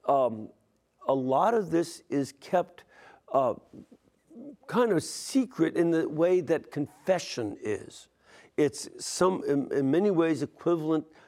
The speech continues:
to what you do say in confession. We don't, you know, go talking about, "Yeah, I sorta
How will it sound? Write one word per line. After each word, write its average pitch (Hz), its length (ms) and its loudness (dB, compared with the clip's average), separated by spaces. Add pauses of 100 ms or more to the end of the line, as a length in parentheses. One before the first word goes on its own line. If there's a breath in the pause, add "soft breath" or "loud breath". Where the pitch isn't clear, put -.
(200 soft breath)
to 151 540 2
what 123 200 -2
you 123 280 -6 (280)
do 131 180 -2
say 147 360 0
in 143 220 -4
confession. 131 640 -4 (380 loud breath)
We 135 160 0
don't, 151 320 2 (360)
you - 100 -8
know, 135 120 2
go 135 340 2
talking 143 520 -2
about, 117 240 -4
"Yeah, 240 300 4
I 208 100 2
sorta 160 420 0